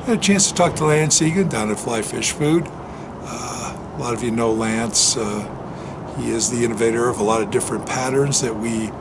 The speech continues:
fish with here. Uh, also a member of the U S fly fishing team and works at the, uh, Fly Fish Food Fly Shop in Orem.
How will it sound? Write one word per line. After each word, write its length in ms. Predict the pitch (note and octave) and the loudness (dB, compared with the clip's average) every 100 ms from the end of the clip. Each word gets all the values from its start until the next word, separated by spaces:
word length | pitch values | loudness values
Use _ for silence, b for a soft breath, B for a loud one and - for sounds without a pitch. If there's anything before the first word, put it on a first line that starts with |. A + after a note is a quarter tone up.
| - | -10
fish 280 | - E3 - | -2 2 4
with 280 | E3 D#3+ - | 2 2 2
here. 360 | D#3+ D#3+ F3 F3 - B B B - | 2 2 2 -2 -6 B B B -8
Uh, 400 | - A#2 A2+ B2+ | -6 -4 -2 -2
also 280 | C3+ C3+ C#3 | 2 2 2
a 40 | B2+ | 2
member 340 | C3 B2 C3 | 2 4 4
of 140 | A2+ G#2+ | 2 -2
the 80 | |
U 220 | A2+ A2+ A2+ | 0 0 0
S 120 | A2 | -2
fly 240 | C3 B2+ | -2 -2
fishing 400 | A#2 C3+ - B2+ | 0 -2 0 -2
team 340 | - C3 C3 C3+ - B B B B B - | -2 -2 -2 -6 -10 B B B B B -8
and 440 | B2 A#2 A#2+ A#2 A#2 | -4 -2 0 0 2
works 300 | B2+ B2 C3 | 0 0 -2
at 220 | A2+ - | -2 -4
the, 320 | B2+ B2 B2+ | -2 0 0
uh, 500 | A#2+ A#2 - - - | 0 -4 -8 -12 -8
Fly 240 | - B2+ | -2 0
Fish 300 | B2 C#3 B2+ | 0 0 0
Food 360 | - C#3+ C#3 A#2 - - B B B - | 0 0 0 -2 -8 -10 B B B -8
Fly 240 | - F3 | 2 4
Shop 440 | E3 D3+ A#2 G2+ C3 | 6 4 2 -2 -2
in 100 | A#2+ | 2
Orem. 380 | C#3+ D#3+ A2+ | 6 6 4